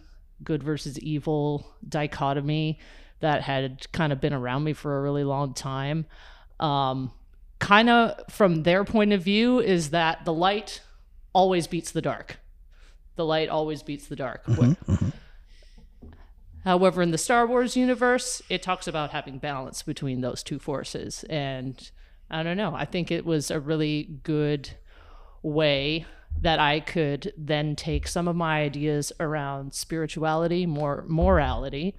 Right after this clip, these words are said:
Speaker 2: Mm-hmm.
Speaker 1: uh, and unity and duality. I think it gave it a really interesting framework to put it, uh, to,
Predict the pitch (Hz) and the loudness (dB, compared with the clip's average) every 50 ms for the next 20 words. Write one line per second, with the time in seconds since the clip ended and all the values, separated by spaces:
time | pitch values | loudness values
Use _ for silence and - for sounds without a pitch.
0 | - 139 135 135 143 165 - - - - - - - - - - 180 160 156 147 | -2 2 6 6 6 6 4 0 -10 -20 -20 -20 -20 -14 -8 -4 -2 0 0 0
1 | 139 139 131 127 131 131 131 - - - - - - - - - - - - - | 0 -2 -4 -4 -6 -8 -8 -10 -14 -18 -20 -20 -20 -20 -20 -20 -20 -20 -20 -20
2 | - - - - - - - - - 160 156 147 147 143 139 135 147 131 - - | -20 -20 -20 -20 -20 -20 -12 -6 -4 -2 -2 -2 -2 -2 -2 -4 -4 -4 -4 -6
3 | - - - 151 139 170 180 175 175 170 - - 190 165 156 156 - - 165 151 | -6 -6 -6 0 4 6 6 6 6 6 4 2 0 0 0 -2 -4 -6 -6 -6
4 | 143 135 123 - 233 294 339 233 175 151 143 139 135 131 - 160 143 131 143 156 | -6 -6 -2 0 4 6 8 8 8 8 6 2 0 -4 -4 -6 -6 -4 -6 -6
5 | - - - - - - - - - - - - - - - - - - - 170 | -6 -4 -4 -2 -4 -4 -6 -12 -16 -18 -18 -20 -20 -20 -20 -20 -20 -14 -10 -6
6 | - - 202 180 190 170 - 185 165 151 175 165 160 143 160 160 160 160 156 156 | 0 2 2 2 0 -2 -2 -2 0 0 0 -2 -2 0 0 0 2 0 0 0
7 | - 180 165 - - 165 - 170 156 151 - - 160 143 143 143 143 139 139 139 | -2 -2 -4 -2 -4 -6 -4 -4 -4 -4 -4 -4 -4 -4 -4 -4 -4 -4 -6 -6
8 | - - - - 156 - - 170 147 139 143 139 - - - - - - - - | -8 -10 -8 -8 -6 -4 -2 -2 -2 -2 -4 -6 -6 -8 -10 -10 -10 -10 -14 -16
9 | - - - - - - - - - - - - - 160 147 139 127 123 127 127 | -20 -20 -20 -20 -20 -20 -20 -20 -20 -20 -10 -4 0 0 2 2 0 -2 -4 -6
10 | - - - - - - - 214 208 - - | -10 -12 -20 -14 -4 0 2 2 2 2 -2